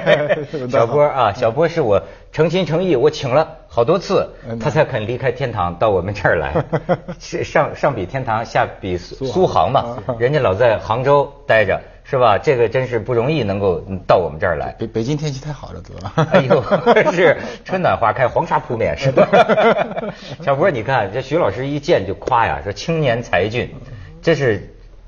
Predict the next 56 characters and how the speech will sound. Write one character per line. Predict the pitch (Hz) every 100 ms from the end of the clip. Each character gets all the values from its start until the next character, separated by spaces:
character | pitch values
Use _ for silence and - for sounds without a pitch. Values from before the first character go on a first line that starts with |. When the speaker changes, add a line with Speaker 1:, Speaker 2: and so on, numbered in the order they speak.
| -
Speaker 2:
哎， | 120
这 | 117
西 | 104 151
装 | 143 160
我 | 120 76
觉 | -
得 | 87
也 | 104 69
是 | - -
质 | - 110
地 | 85
特 | 76 104
好 | - - -
的 | 76
那 | 139
种。 | 135 233 - 247 247 226 240 - 262
Speaker 1:
<laughs> |
Speaker 2:
真 | - 139
的， | 110
真 | 82 110
的。 | 110
Speaker 1:
讲 | 120 143
什 | 127
么 | 127
呢？ | 143 139
Speaker 2:
而 | 151
且 | 214
好 | 135
像 | 165
你 | 175
脸 | 170 95
儿 |
也 | 87
瘦 | - 196 95
了， | 64 - - - - - -
Speaker 1:
啊， | 92
Speaker 2:
是 | 95
吗？ | 127
Speaker 1:
最 | 90
近 | -
瘦 | 113
了， | 92 92 -
对。 | 123 101
Speaker 2:
这， | 98
那 | 127
一， | 147 156
你 | 156 180
想 | 143 104
一 | 180
年 | 127 110 151
他 | 151
能 | 151 160
讲 | 101 127 -
五 | 113 90
十 | 90 87
场 | -